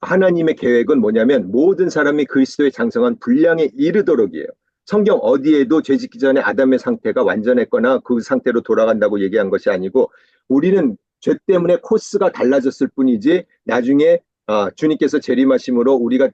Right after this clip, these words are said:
어, 그 주님과 연합해서 성장하는 모습은 죄 짓기 전에 아담과는 정말 훨씬 더,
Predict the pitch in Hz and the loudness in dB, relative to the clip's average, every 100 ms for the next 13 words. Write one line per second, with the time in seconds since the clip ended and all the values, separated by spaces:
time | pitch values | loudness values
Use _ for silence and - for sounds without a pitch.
0 | 131 110 104 101 107 101 - 135 131 123 | 0 2 2 2 0 0 0 0 2 2
1 | 104 127 - 120 117 120 113 _ - 185 | 0 -2 0 -2 2 0 0 _ -6 -2
2 | 170 156 135 113 - 139 120 - _ _ | 0 2 2 0 0 -2 -2 -4 _ _
3 | - 156 160 143 - 170 135 135 147 117 | -2 -2 -2 -8 -6 -4 0 2 0 -2
4 | 117 135 131 127 123 156 135 143 160 180 | -2 0 0 2 2 0 -2 -4 0 -2
5 | - 233 254 - - 240 214 165 139 | -2 -2 -2 -4 -4 -2 2 2 0